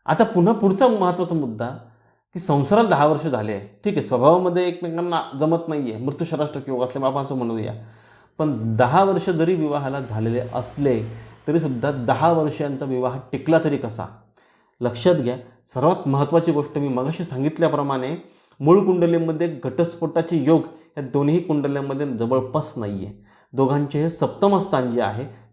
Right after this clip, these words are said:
ते बऱ्यापैकी सक्षम आहे. सप्तम स्थान खूप मोठ्या प्रमाणात दूषित नाहीये. म्हणजे स्त्रीच्या कुंडलीमध्ये सप्तम स्थानामध्ये मंगळाची रास आहे आणि सप्तम स्थानाचा अधिपती मंगळ हा भाग्यस्थानामध्ये गेलेला आहे आणि स्त्रीच्या कुंडलीमध्ये सप्तम स्थानात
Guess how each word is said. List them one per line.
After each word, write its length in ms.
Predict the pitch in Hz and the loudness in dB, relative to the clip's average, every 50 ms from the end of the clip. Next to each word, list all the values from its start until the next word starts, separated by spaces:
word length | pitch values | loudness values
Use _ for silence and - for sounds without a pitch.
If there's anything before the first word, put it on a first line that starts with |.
| _ | _
ते 160 | 165 170 175 - | -4 -4 -4 -4
बऱ्यापैकी 560 | 135 120 135 139 151 147 - 151 160 185 175 | -4 -2 0 0 0 0 -2 -2 -2 -2 -4
सक्षम 440 | 180 - - - - - 127 117 110 | -4 -4 -6 -6 -4 -4 -4 -2 -4
आहे. 140 | 107 107 104 | -4 -6 -8
सप्तम 400 | - - 113 113 - 147 143 151 | -8 -10 -10 -6 -6 -4 -4 -4
स्थान 260 | 147 151 - 151 151 151 147 - | -4 -6 -6 -6 -6 -6 -4 -4
खूप 140 | - 160 135 | -4 -4 -4
मोठ्या 340 | 127 127 131 - - 160 | -6 -8 -10 -8 -8 -6
प्रमाणात 300 | - 131 127 127 135 151 | -6 -4 -4 -4 -6 -8
दूषित 340 | 147 - 135 113 110 - 117 - | -6 -6 -8 -8 -6 -8 -10 -8
नाहीये. 240 | 113 104 101 101 85 | -8 -8 -6 -6 -8
म्हणजे 240 | 76 - - 139 165 | -8 -4 0 0 0
स्त्रीच्या 360 | 165 - - 190 190 185 202 | 0 2 4 4 6 6 6
कुंडलीमध्ये 720 | 202 196 196 190 185 190 190 190 190 190 185 175 180 196 | 4 4 4 4 4 4 4 4 2 0 -2 0 -2 0
सप्तम 380 | 190 196 175 185 - 196 190 190 | 0 0 -2 -2 -4 -2 -2 -2
स्थानामध्ये 600 | 185 190 180 165 160 165 170 170 170 165 175 185 | -2 -2 -2 -2 0 0 0 -2 -2 0 0 0
मंगळाची 720 | 180 170 135 135 143 147 151 160 165 175 170 170 - 175 | 0 -2 -2 0 2 2 4 4 4 4 4 2 2 2
रास 240 | 160 160 160 160 - | 2 2 2 2 0
आहे 200 | 156 147 151 160 | -2 -2 -2 -4
आणि 300 | 160 - - 139 147 151 | -6 -6 -6 -4 -4 -4
सप्तम 420 | 147 - 131 - - - 165 175 | -4 -6 -8 -6 -4 -2 0 0
स्थानाचा 680 | 185 180 - - - - 147 139 143 151 156 - 175 156 | 0 -2 -4 -10 -6 -4 -2 -2 0 -2 0 0 0 0
अधिपती 500 | - 135 135 147 147 - 165 165 175 165 | 2 2 0 0 2 0 0 0 2 0
मंगळ 460 | 131 113 110 123 139 147 147 151 139 117 - - - - _ _ | 0 0 0 0 0 2 2 0 0 -2 -6 -14 -20 -20 _ _
हा 120 | - 139 | -4 -4
भाग्यस्थानामध्ये 840 | 120 107 107 110 107 - 147 139 - - 131 113 113 113 110 110 110 | -4 -4 -6 -8 -4 -4 -4 -4 -4 -6 -6 -4 -2 -2 -2 -2 -2
गेलेला 280 | 101 101 95 95 87 85 | -2 -4 -4 -4 -4 -6
आहे 220 | 80 98 104 104 101 - | -8 -8 -10 -14 -4 0
आणि 260 | 147 160 165 160 170 | 4 4 6 4 4
स्त्रीच्या 420 | 170 - - - 180 165 165 185 | 0 -4 -4 -2 0 2 4 2
कुंडलीमध्ये 480 | 175 - 170 165 170 170 180 170 175 120 | 4 4 2 4 4 2 0 0 -2 -4
सप्तम 280 | - - - 180 190 190 | -2 -2 -2 0 0 0
स्थानात 320 | 196 - - 170 208 240 | 0 0 2 2 2 2